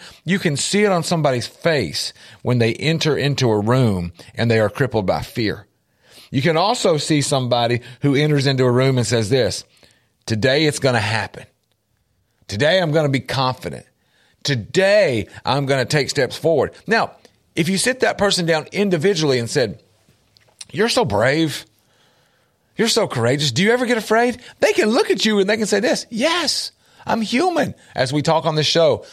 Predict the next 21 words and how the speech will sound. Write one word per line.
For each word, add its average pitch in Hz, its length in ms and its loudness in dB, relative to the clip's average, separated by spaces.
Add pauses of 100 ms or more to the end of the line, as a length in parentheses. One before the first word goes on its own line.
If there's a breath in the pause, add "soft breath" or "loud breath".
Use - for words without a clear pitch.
(180 loud breath)
put 117 120 0
your 113 100 0
finger 123 340 0
underneath 123 260 -2
your 117 120 -6
jaw, 143 340 2
put 117 160 -2
your 113 80 -2
finger 123 260 0
next 117 200 0
to 123 80 -4
your 117 80 2
watch, 117 500 -2
reach 120 260 -2
for 160 100 -2
the 151 80 2
pulse. 117 360 -2
We've 110 140 -4
said 127 140 0
that 113 120 2
before. 117 360 0